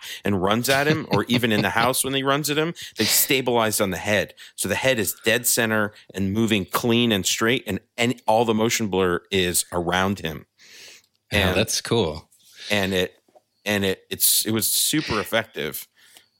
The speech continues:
Speaker 2: Yeah, I
Speaker 1: Uh,
Speaker 2: think that's a, that's a really neat kind of effect too. Like those things like that, that are, you know, I, arguably not, I, I mean, I'm, I'm not a hundred percent sure on this, but I would venture to guess they're arguably not, like, the most difficult <laughs> kinds of effects to pull off.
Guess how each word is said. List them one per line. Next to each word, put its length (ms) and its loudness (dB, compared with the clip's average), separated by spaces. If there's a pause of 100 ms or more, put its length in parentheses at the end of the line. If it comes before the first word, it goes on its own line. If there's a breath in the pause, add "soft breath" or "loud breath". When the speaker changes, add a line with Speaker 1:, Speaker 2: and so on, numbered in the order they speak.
(100)
Speaker 2:
Yeah, 140 2
I 20 2
Speaker 1:
Uh, 80 -2
Speaker 2:
think 180 -4
that's 240 -2
a, 140 2
that's 200 -2
a 60 2
really 220 2
neat 240 -4
kind 160 0
of 80 -4
effect 420 -2
too. 180 0
Like 220 -4
those 240 2
things 300 0
like 160 -2
that, 220 0
that 260 0
are, 420 2 (880 loud breath)
you 60 -4
know, 200 0 (200)
I, 120 -2 (120)
arguably 600 2
not, 320 0 (520 soft breath)
I, 100 -2 (100)
I 40 0
mean, 140 -2
I'm, 240 -2
I'm 140 0
not 160 0
a 20 -2
hundred 160 -2
percent 300 0
sure 180 4
on 80 0
this, 180 0
but 120 2
I 40 2
would 140 -2
venture 240 0
to 60 -4
guess 180 0
they're 140 0
arguably 420 0
not, 180 0
like, 220 -4
the 160 -4
most 300 -4
difficult 460 -2
<laughs> 80 -2
kinds 200 0
of 80 0
effects 440 0
to 80 -4
pull 180 2
off. 240 0